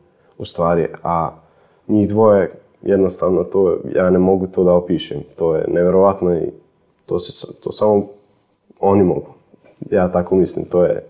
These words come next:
njihovo nešto. Mnogo je u današnjim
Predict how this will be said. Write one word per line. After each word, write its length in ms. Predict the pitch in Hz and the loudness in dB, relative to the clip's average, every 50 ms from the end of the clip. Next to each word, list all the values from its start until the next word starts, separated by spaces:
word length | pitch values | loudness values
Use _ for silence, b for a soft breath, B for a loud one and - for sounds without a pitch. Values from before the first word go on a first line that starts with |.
| _ - | _ -2
njihovo 380 | 107 107 98 - - 80 78 | 0 0 0 0 0 0 0
nešto. 340 | 76 82 - - - - - _ _ _ _ _ _ _ _ _ - - | 0 0 -2 -6 -12 -20 -20 _ _ _ _ _ _ _ _ _ -10 -4
Mnogo 420 | - 104 113 127 135 120 120 113 | 0 2 4 4 4 4 2 2
je 200 | 107 101 101 98 | 2 2 2 0
u 100 | - 98 | 0 -2
današnjim 720 | 98 107 110 113 113 110 - - 92 92 90 92 95 - | 0 0 0 0 0 -4 -4 -4 -2 0 0 0 -2 -2